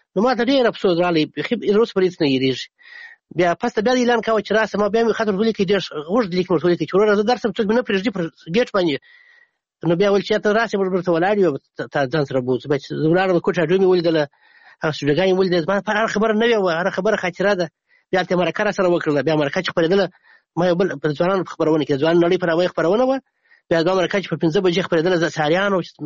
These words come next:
ځوان غږ د راډیو څخه خپرېږي، هغه څوک چې وخت د راډیو لیدلو ارمان درلودی.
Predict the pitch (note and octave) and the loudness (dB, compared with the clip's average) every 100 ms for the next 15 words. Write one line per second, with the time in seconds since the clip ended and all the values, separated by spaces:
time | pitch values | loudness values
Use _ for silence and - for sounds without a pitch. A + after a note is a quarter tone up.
0 | C#3+ - - - G3 F#3 G#3+ G3 E3 G3 | -8 -10 -14 -2 0 0 0 0 2 0
1 | G#3 - F#3+ G3+ F#3 E3+ F3 F3+ F3 F3 | -2 -2 2 2 2 -2 -2 0 0 2
2 | D3 C#3+ F3 E3 D3+ F#3 D#3 F3 F#3+ D3+ | 0 2 2 2 2 2 2 2 2 2
3 | C#3 A#2+ | 2 -2